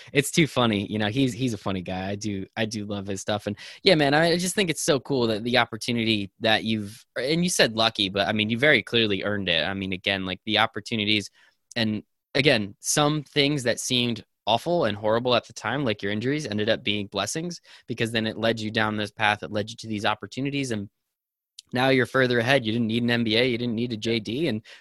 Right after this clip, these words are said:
look where you are now. You're still doing what that, you know, what was expected of you anyway.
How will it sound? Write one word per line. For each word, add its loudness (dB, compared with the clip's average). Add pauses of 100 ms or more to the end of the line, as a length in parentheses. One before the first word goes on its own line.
look -2
where 2
you 6
are 6
now. 4
You're 2
still -2
doing 2
what 4
that, 2
you 0
know, 2
what 0
was 4
expected 0
of 0
you 0
anyway. -2